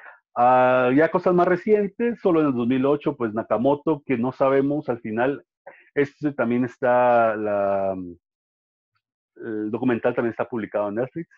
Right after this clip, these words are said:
la parte de, de blockchain, em, o al menos yo lo vi, no sé si todavía estará, yo creo que sí.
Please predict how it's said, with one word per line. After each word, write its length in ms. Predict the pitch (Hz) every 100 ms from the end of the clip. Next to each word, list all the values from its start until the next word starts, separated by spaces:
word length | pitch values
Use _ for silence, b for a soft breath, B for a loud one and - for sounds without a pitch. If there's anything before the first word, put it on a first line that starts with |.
| _
la 140 | 113
parte 340 | - 104 - 113
de, 340 | 104 98 90 - _
de 100 | 101
blockchain, 600 | 101 107 - 117 143 175 _ b b b b -
em, 1120 | 107 104 101 101 101 98 95 95 92 87 82 _ _
o 220 | 120 120 135
al 100 | 135
menos 200 | 160 139
yo 120 | 143
lo 80 | 139
vi, 140 | 165
no 120 | 151
sé 120 | 143
si 120 | - 131
todavía 340 | 107 98 110
estará, 420 | 120 107 - 190 _ -
yo 100 | 131
creo 140 | 120
que 100 | 131
sí. 260 | - 165